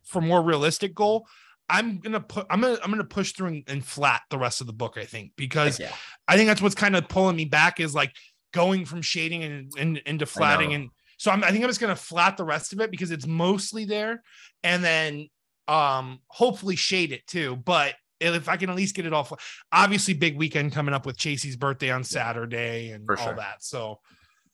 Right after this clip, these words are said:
Speaker 2: Um, this week I am going to do my, I'm gonna, I'm gonna finish the basic dialogue and, uh, s-,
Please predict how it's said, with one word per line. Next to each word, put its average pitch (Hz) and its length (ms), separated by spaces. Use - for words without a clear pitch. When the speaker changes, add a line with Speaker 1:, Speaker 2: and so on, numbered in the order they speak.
Speaker 2:
Um, 123 340
this 156 280
week 185 340
I 151 540
am 123 140
going 123 220
to 120 400
do 131 160
my, 151 120
I'm 143 120
gonna, 156 180
I'm 139 120
gonna 151 120
finish 101 520
the 113 80
basic 98 500
dialogue 92 680
and, 92 300
uh, 85 300
s-, - 200